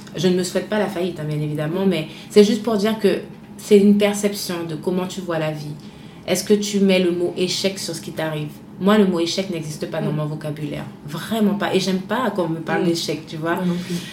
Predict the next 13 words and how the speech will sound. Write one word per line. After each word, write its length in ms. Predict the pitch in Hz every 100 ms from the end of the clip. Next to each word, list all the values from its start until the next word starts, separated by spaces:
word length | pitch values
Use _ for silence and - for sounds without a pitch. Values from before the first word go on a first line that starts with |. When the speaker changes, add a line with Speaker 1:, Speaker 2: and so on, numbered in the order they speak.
| - - - -
Speaker 1:
Je 180 | 165
préfère 460 | 202 208 226 226 277
parler 220 | 247 220
d'expérience. 880 | 185 175 - 165 151 143 - - -
Speaker 2:
Ouais. 160 | 185 190 - - - -
Speaker 1:
Bon, 100 | 151 - - - -
c'est 180 | - 180
des 180 | 170 160
expériences 380 | 147 151 147
pas 180 | - 143
faciles 360 | - 147 - 165
à 80 | 208
vivre, 360 | 294 359 359